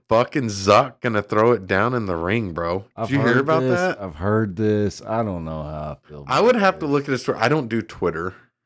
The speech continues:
Speaker 1: Right? I don't, I don't have
Speaker 2: Should.
Speaker 1: the whole Twitter thing. I don't have
Speaker 2: Should.
Speaker 1: anything. Like, I barely even get on Facebook. Um,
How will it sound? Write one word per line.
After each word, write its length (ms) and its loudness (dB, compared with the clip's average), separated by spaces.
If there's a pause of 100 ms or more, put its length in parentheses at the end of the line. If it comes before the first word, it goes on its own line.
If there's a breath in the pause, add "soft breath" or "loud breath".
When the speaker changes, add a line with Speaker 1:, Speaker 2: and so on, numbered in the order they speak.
(400)
Speaker 1:
Right? 280 -14
I 120 -14
don't, 40 -4
I 120 -8
don't 180 -2
have 100 -4
Speaker 2:
Should. 80 -6
Speaker 1:
the 60 -4
whole 140 -4
Twitter 320 -2
thing. 140 -10
I 80 0
don't 120 0
have 180 0
Speaker 2:
Should. 100 -10
Speaker 1:
anything. 400 -4
Like, 200 0
I 100 4
barely 420 2
even 120 -2
get 100 0
on 160 0
Facebook. 580 -10 (920 loud breath)
Um, 480 2